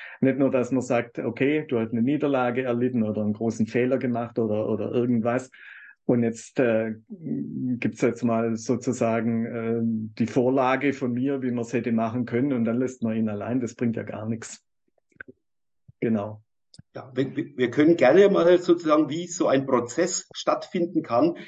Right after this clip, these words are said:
Speaker 2: in der
Speaker 1: Mhm.
Speaker 2: Analogie, äh, mal herstellen zwischen dem Sport und der Wirtschaft, wie das Ganze stattfinden könnte. Ich nenne es jetzt einfach
Speaker 1: Genau.
Speaker 2: mal vielleicht so eine Art, äh, Motivationsgespräch, wie das dann laufen könnte. Und ich habe mir jetzt, Sie haben gemerkt, ich habe mich <laughs> gerade mal rumgedreht,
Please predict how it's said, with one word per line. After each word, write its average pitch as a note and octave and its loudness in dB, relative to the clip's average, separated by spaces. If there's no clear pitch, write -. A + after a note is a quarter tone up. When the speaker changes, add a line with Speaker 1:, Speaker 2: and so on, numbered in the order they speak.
Speaker 2:
in D#3 0
der C#3 8
Speaker 1:
Mhm. C#3+ 2
Speaker 2:
Analogie, C#3+ 0
äh, D3 6
mal C3 4
herstellen E3 4
zwischen D3+ -4
dem A#2+ 0
Sport A#2 -2
und D#3+ 2
der A#2 0
Wirtschaft, D3+ -6
wie - -10
das D3+ -4
Ganze C3+ 0
stattfinden C#3+ 0
könnte. G#2+ -2
Ich - -18
nenne A#2 2
es - -8
jetzt D#3+ -4
einfach C#3+ 2
Speaker 1:
Genau. D3 4
Speaker 2:
mal D#3 -2
vielleicht B2+ -2
so C#3 0
eine B2+ 0
Art, A2 -2
äh, C3 0
Motivationsgespräch, C3+ 0
wie D#3+ -6
das D3 -4
dann C3 0
laufen F3 4
könnte. D#3 0
Und C#3 -4
ich C3+ -6
habe D3 0
mir D3+ 4
jetzt, - -4
Sie D#3 0
haben C#3 0
gemerkt, C3 0
ich - -18
habe D3 -4
mich - -4
<laughs> - -8
gerade D3 -2
mal C3 -2
rumgedreht, E3+ 0